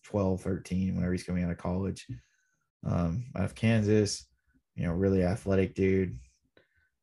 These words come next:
Um, I think, you know, he still is a really good athlete, but at the end of the day, you know, he's gonna be a spot up shooter, a guy who's able to,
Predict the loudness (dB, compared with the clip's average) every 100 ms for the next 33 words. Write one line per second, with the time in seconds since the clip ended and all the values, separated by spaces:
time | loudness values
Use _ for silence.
0 | -6 -4 -4 -6 -12 -12 -12 -4 -2 -2
1 | 0 4 4 4 2 2 2 0 -2 -2
2 | -4 -4 -6 -20 -20 _ _ _ -20 -18
3 | -20 -20 -4 0 2 0 -2 0 0 2
4 | 4 6 6 4 2 0 -2 -10 _ -6
5 | -4 -4 -2 2 4 4 0 0 2 2
6 | 2 -2 -6 _ _ _ -4 0 2 2
7 | 0 0 -2